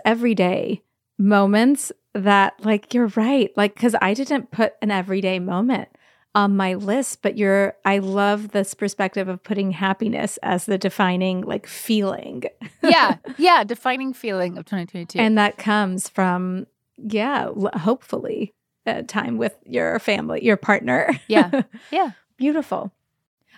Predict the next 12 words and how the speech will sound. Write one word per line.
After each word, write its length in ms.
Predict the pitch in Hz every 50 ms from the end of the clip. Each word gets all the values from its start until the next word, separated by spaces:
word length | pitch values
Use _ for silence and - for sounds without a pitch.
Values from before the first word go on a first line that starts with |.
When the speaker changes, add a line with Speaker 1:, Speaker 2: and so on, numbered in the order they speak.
| -
Speaker 1:
Okay. 180 | - 262 - 220
So 140 | 214 - 262
I 80 | 247 262
think 320 | 247 - - - - 330
the 140 | 302 311 277
number 420 | 240 220 208 202 208 208 220 220 214
one 480 | 202 196 185 185 185 185 185 190 - 220
defining 520 | - 196 185 - 185 175 180 180 180 185
moment 420 | 185 170 175 175 175 175 175 165 -
of 200 | - - 185 185
this 420 | - 196 180 - - - - - -
year 520 | 202 190 180 180 180 180 185 233 254 254